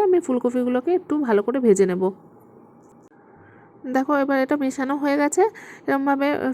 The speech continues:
সুন্দর করে মিশিয়ে নিয়ে এবার ফুলকপিগুলোকে ভেজে নেব, একটু লাল লাল করে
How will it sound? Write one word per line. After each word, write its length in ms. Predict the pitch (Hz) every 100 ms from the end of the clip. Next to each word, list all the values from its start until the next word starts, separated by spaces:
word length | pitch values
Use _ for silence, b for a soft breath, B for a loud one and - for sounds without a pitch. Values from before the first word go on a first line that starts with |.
| -
সুন্দর 220 | 262 269 277
করে 120 | 285 269
মিশিয়ে 240 | 254 262 269
নিয়ে 120 | 311
এবার 120 | 311 294
ফুলকপিগুলোকে 600 | 262 254 262 262 254 262 277
ভেজে 180 | 240 240
নেব, 100 | 254 285
একটু 100 | 311 285
লাল 120 | 247 247
লাল 100 | 262
করে 120 | 269